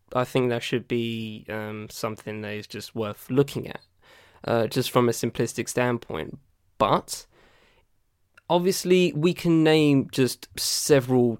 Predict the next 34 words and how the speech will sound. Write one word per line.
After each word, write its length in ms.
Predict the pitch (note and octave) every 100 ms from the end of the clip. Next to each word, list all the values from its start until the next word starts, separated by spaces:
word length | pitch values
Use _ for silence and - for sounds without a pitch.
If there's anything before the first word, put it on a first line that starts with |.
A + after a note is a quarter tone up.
| -
types 580 | - A#2+ A2+ - - -
of 160 | A#2+ A2
subgenres 720 | - B2 A2 - A2 G#2+ G#2+
in 340 | G#2+ G#2+ G#2+ G#2
hip 260 | - A#2 -
hop 180 | G2+
alone. 480 | F#2+ G2 G#2+ F#2+ E3+ - _ _ _ _ _
You 120 | -
know, 220 | G#2+ G#2 - _ _ _ _ -
conscious, 720 | - A#2 G#2 G2 - - - _ _ _ _ _ _
drug 380 | - A#2+ A#2 -
rap, 220 | G#2 - - - - _ _ _ _ -
jazz 400 | C3 B2+ B2 -
rap. 260 | G#2 - - - -
You 120 | C3 A2+
know, 80 | G#2+
<laughs> 40 | F#3
it's, 300 | F#3+ D3 C3
it's, 260 | D#3 C#3+ - - -
you 140 | D#3
can, 160 | D3 D#3
you 120 | D3
can 160 | C#3 C3
go 200 | D3 C3
all 80 |
day, 360 | B2 C3 G2 E3+ _ _ -
and, 440 | B2+ B2+ B2+ B2 - - - -
uh, 300 | B2+ A#2+ A2+ -
you, 160 | B2+ B2+ B2+
you 120 | C3
could 100 | C3
do 220 | C3+ B2
it 40 |
with, 460 | A2+ A#2+ A#2 - -